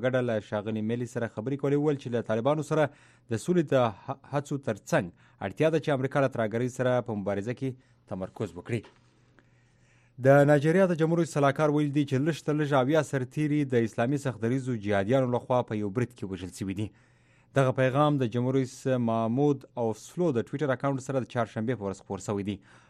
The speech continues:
او پکې راغلی دی چې جمهور رئیس خپل بهرنی سفر لنډ کړی دی او د دې مرګونې پیښې وروسته بیرته هیواد ته ستنیږي. دغه برید د سه شنبې په ورځ د اسلامي دولت د ډلې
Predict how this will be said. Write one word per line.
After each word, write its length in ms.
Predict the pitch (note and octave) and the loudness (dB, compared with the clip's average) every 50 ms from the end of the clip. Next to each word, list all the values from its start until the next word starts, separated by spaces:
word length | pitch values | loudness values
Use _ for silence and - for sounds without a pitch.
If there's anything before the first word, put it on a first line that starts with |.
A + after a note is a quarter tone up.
| _ - | _ -2
او 100 | G#2+ G2+ - | -2 -2 -2
پکې 240 | A2+ - - A2+ G#2+ | -4 -4 -2 0 0
راغلی 280 | G#2 G2+ C3 C3+ B2+ | 0 0 0 -2 -2
دی 80 | C#3 C3+ C3+ | -2 -4 -4
چې 100 | B2 A2 A2+ | -4 -2 -2
جمهور 200 | A2+ A#2+ B2 B2+ | 0 0 0 -2
رئیس 80 | A#2+ - - | -4 -6 -4
خپل 240 | - B2+ A#2+ A#2 G#2+ G#2+ G#2+ | -4 -2 -2 -2 -2 -2 -4
بهرنی 300 | G#2 G#2 G#2 G#2+ B2 C3 B2 - | -2 -2 -2 -2 -2 -2 -4 -6
سفر 200 | A2 G#2 - A#2+ A2+ A2 | -8 -6 -6 -4 -2 -2
لنډ 140 | G#2 G2 F#2+ - | -4 -4 -4 -2
کړی 120 | C3+ D3 D3 | -2 -2 0
دی 100 | C#3+ C#3+ | 0 0
او 60 | C3+ C3 | 0 0
د 80 | B2 A#2 | 0 -2
دې 80 | A#2+ A#2 | -2 -2
مرګونې 280 | A#2 A2+ A#2 C3+ C#3 C3+ A#2+ - | -2 -2 -2 -2 -2 -2 -2 -4
پیښې 280 | C#3 C3+ C3+ - C3+ B2 A2+ | -4 -6 -4 -4 -4 -4 -2
وروسته 300 | A#2+ E3 D3+ - - - E2+ - _ _ _ _ _ _ _ _ - A#2 B2 | 0 -2 -2 -2 -4 -8 -8 -8 _ _ _ _ _ _ _ _ -2 0 0
بیرته 280 | A#2 - - G#2 G2+ G2 F#2 - | 0 0 0 -2 -2 -2 -2 -4
هیواد 260 | A#2 A2+ A2+ G#2 G2 - - | -4 -2 -2 -2 -4 -6 -14
ته 80 | G2 - | -18 -10
ستنیږي. 440 | - A#2 G#2+ G#2+ G#2+ G#2 G#2 B2 A#2 - _ _ _ _ _ _ _ - A#2+ C#3 | -6 -6 -4 -4 -4 -4 -4 -4 -6 -6 _ _ _ _ _ _ _ -4 0 2
دغه 160 | C#3 C3 C3 | 2 2 2
برید 160 | C#3+ D#3 C#3+ C#3 | 2 2 0 0
د 60 | C#3 C#3+ | 0 0
سه 160 | D3+ C#3+ C3 - | 0 -2 0 0
شنبې 260 | C3 C3 C#3+ C3+ C#3 | 0 2 2 2 2
په 40 | C3 | 0
ورځ 120 | C3+ C#3 B2+ B2 | 0 0 0 0
د 140 | B2 A#2 | -2 -4
اسلامي 260 | - - A#2 B2 C3 A#2+ | -2 -4 -4 -2 -2 0
دولت 200 | B2+ B2+ B2+ A2+ | 0 0 -2 -2
د 160 | A2+ A#2+ A2+ B2 | -2 -2 -2 -2
ډلې 160 | B2 B2 | -2 -4